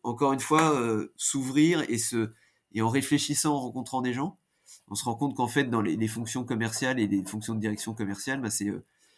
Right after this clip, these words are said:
atteindre des résultats. C'est des gens qui sont sur le terrain, c'est des gens qui sont très opérationnels, euh, qui ont parfois beaucoup de déplacements géographiques. Et donc voilà, euh, des choses qu'on, finalement, on connaît bien.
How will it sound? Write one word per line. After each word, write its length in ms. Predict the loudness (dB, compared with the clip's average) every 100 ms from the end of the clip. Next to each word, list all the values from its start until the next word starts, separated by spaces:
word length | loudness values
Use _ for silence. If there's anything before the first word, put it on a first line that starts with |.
| _
atteindre 320 | -8 -2 -2 2
des 100 | 2
résultats. 420 | 4 0 0 -2
C'est 140 | 0
des 140 | 0 0
gens 120 | -2
qui 140 | -4
sont 140 | -6 -4
sur 180 | -4
le 60 | -4
terrain, 360 | -4 -2 -2 -2
c'est 180 | -2
des 120 | -2 0
gens 180 | -2
qui 200 | -4 -4
sont 180 | -4 -6
très 220 | -6 -4
opérationnels, 720 | -2 -2 -4 -2 -2 -2 -4 -10 _ _ -18 -18 -20 _ -6
euh, 160 | -4 -2
qui 180 | -2
ont 120 | -2 0
parfois 320 | -2 -2 -4
beaucoup 240 | -4 -8
de 40 | -6
déplacements 460 | -4 -4 -4 -4
géographiques. 640 | 0 -2 -2 -6 -6 -6 -4
Et 60 |
donc 160 | -8 -8 -6
voilà, 340 | -4 -4 -6 -6
euh, 480 | -4 -4 -4 -6
des 120 | -4 -2
choses 220 | -2 -4
qu'on, 160 | -6 -10
finalement, 420 | -4 -2 -2 -4
on 20 |
connaît 240 | -4 -2
bien. 280 | -2 -4 -6